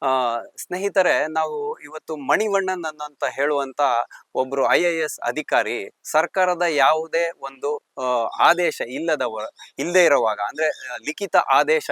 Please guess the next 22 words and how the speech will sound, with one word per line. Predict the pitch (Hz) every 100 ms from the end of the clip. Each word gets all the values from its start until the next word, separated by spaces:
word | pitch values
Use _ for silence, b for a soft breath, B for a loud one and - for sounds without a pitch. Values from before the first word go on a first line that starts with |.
| 123
ಇಲ್ಲದೆ | 131 160 147
ಇರುವಾಗ, | 127 113 101 98 139 - B B B 135
ಆ, | 135 127 123 120 _ 127
ಕರ್ನಾಟಕ | 175 190 196 180 160
ರಾಜ್ಯದಲ್ಲಿ | 147 139 131 135 135 139 151 180 180 -
ಒಂದು | 135 135 131
ಅಧಿವೇಶನ | 120 135 185 175 156 156 143
ನಡೀತಾ | 131 139 - 135
ಇರುವಂತಹ | 123 120 117 110 107
ಸಂದರ್ಭದಲ್ಲಿ, | - 135 147 123 110 107 110 175 196 B B -
ಆ, | 127 120 120 113
ವಿಜಯಪುರದ | 110 147 202 190 - 143 135
ಹಲವು, | 139 127 - 135 165 165 160
ಆ, | 175 135 127 123 113 - B _ 113
ಆ, | 117 110 107
ಇದು | 117 143 120 107 98 -
ವಸತಿ | 127 180 180 170
ಶಾಲೆಗಳಲ್ಲಿ, | 147 139 123 120 120 151 120 131 b b 127
ಆ, |
ನಮ್ಮ | 123 135 139 120
ಕುವೆಂಪು | 170 185 202 180 175
ಅವರ | 156